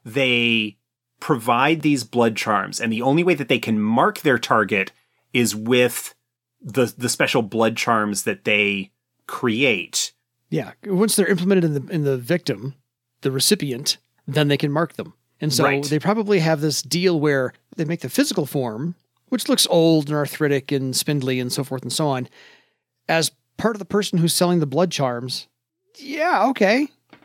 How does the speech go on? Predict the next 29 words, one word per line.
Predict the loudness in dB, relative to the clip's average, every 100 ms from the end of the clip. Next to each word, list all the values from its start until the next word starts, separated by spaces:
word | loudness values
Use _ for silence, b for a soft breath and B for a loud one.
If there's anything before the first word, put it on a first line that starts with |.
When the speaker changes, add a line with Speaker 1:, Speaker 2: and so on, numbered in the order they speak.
| _
Speaker 2:
And | -2 0 -2 -4 -8 _ _ _ -2
so | 0
if | 0
you've | 2
got | 0 2
somebody | 0 0
in | 0
your | 2
party | 2 2
who's, | 2 2
like, | 0 -2 -6 -16 _ _ _ _
wanting | -4 0 2 2 2
more | 2 0
blood | -2 0
charms, | 2 2 0
this | 0 0
is | 0
kinda | 0 0 0
how | 0
you | 2
hook | 2 2
'em, | 0 -4
is | -6 -6
use | -4
one | -4
of | -2
the |
blood | 0 0
shapers. | -2 -6 -8 -10